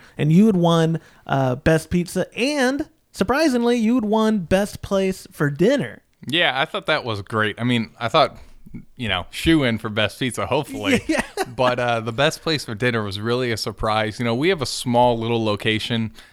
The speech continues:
Speaker 2: at, you know, one eighteen South Front Street there in Kyle,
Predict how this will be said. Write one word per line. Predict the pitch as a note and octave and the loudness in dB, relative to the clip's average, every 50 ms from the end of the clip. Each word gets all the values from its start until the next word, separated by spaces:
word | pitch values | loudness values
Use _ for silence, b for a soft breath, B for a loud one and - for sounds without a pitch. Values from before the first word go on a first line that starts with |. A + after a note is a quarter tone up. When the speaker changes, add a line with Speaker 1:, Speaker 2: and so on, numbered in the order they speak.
| B B - | B B -4
Speaker 2:
at, | G2+ G2+ F#2+ - - | -2 -2 -2 -2 -4
you | A#2 G#2+ | -4 -4
know, | G#2 G2+ | -4 -2
one | G2 G#2+ A2+ A2+ | -2 -2 0 0
eighteen | A2 G#2 - - A#2+ G#2+ G#2 | -2 -4 -4 -4 -4 -2 -2
South | - - G#2 G2+ G2 - | -2 -2 0 0 0 -2
Front | - A2+ G#2+ G2+ | -2 -4 -4 -4
Street | - - - A2 G#2 G2 | -6 -6 -6 -6 -6 -6
there | A2+ A2 G#2+ G2+ | -6 -6 -6 -6
in | F#2+ F#2 | -6 -4
Kyle, | - - G2+ G2+ G2+ G#2 G2+ G2 | -2 0 0 2 2 0 -2 -4